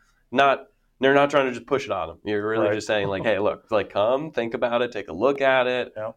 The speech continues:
Speaker 1: run through the options that are here for you." So, yeah, that was helpful. I
Speaker 2: Okay.
Speaker 1: appreciate that. <laughs> Cool. Anything else to add, Joe, you think?
Speaker 2: Uh, I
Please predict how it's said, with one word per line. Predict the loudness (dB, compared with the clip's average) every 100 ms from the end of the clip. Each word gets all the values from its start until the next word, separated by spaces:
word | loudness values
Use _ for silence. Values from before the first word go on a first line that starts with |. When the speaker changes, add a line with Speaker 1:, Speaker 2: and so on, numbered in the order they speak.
| 0
Speaker 1:
run | 2 2
through | 0 0 0
the | 2
options | 2 2 -2 -10 -10
that | -14 -16
are | -16 -4
here | 0 0
for | -2 -4
you." | -2 -2 -2
So, | -4 -4 -4 -6 _ _ 2
yeah, | 2 2 -4 _ 2
that |
was | 2 4
helpful. | 2 0 -10 -10
I | -4
Speaker 2:
Okay. | -2
Speaker 1:
appreciate | 0 -2 -2 -2 2
that. | 0 0 -4 -2
<laughs> | -2 -4 -8 -6 4
Cool. | 6 6 2
Anything | 2 4 4
else | 2 2
to | 2
add, | 2 2
Joe, | -2 -2
you | -4
think? | -6 -8 -12 _ _ -4
Speaker 2:
Uh, | 0 0 -2 -10
I | -18